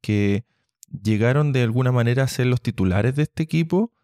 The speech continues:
pero estaban siendo cuestionados por la irregularidad que habían tenido en la serie. Entonces, finalmente llegamos a este partido siete,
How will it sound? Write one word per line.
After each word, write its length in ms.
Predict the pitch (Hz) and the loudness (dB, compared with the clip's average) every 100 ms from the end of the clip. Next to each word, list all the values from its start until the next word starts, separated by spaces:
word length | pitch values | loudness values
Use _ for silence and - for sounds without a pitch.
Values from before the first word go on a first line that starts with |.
| _ _ | _ _
pero 140 | 104 | -4
estaban 300 | 101 131 135 | -2 0 0
siendo 240 | 127 139 139 | 0 0 0
cuestionados 560 | 135 123 107 104 139 151 | -2 -2 0 2 0 0
por 280 | 135 123 | 0 0
la 100 | 113 | 2
irregularidad 640 | 107 107 104 101 98 95 120 | 0 0 2 2 2 0 0
que 80 | |
habían 220 | 139 131 120 | 0 0 -2
tenido 280 | 110 120 | 0 0
en 60 | 117 | 0
la 80 | 107 | 0
serie. 400 | - 151 98 98 _ _ _ | -2 0 0 -2 _ _ _
Entonces, 400 | - 123 180 202 - _ _ - | -6 -2 0 -2 -4 _ _ -4
finalmente 720 | 147 170 202 220 - 220 123 | -2 0 0 0 0 0 0
llegamos 360 | 127 143 175 190 | 0 2 2 2
a 20 | |
este 160 | - | 0
partido 500 | 185 - - 131 104 117 | -2 -2 -2 0 2 0
siete, 500 | - 107 90 113 | 0 -2 0 -2